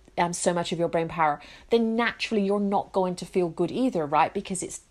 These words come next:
it's all worry and doubt and, and questioning. Um, and if you're in a relationship and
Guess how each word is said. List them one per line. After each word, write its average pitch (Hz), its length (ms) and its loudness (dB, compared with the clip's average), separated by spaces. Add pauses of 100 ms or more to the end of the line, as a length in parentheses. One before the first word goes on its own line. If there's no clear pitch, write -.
it's 185 380 -2
all 180 200 4
worry 175 640 4
and 160 300 -4
doubt 190 380 4
and, 160 300 -6
and 165 340 -8
questioning. 233 760 -2 (680)
Um, 185 520 0 (960)
and 208 240 4
if 190 160 2
you're 196 160 2
in 285 160 4
a 302 40 2
relationship 160 1000 0
and 175 340 -6